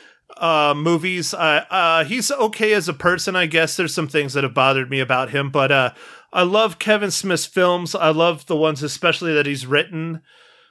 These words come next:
But this movie is garbage. This movie is so, so bad. I don't recommend anyone to see it.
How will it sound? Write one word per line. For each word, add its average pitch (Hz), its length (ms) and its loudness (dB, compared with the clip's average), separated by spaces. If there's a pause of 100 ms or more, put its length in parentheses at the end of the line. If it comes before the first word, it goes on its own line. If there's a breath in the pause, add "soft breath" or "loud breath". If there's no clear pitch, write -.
(580 soft breath)
But 160 340 2 (1300)
this 175 300 0
movie 160 320 2
is - 360 -4
garbage. 127 640 -2 (220)
This 180 260 0
movie 160 300 0
is 131 160 0
so, 156 720 2 (300 soft breath)
so 175 640 0
bad. 135 420 2
I 185 420 2
don't 170 280 0
recommend 160 520 0
anyone 156 380 0
to 135 80 -4
see 139 200 -4
it. 117 180 -6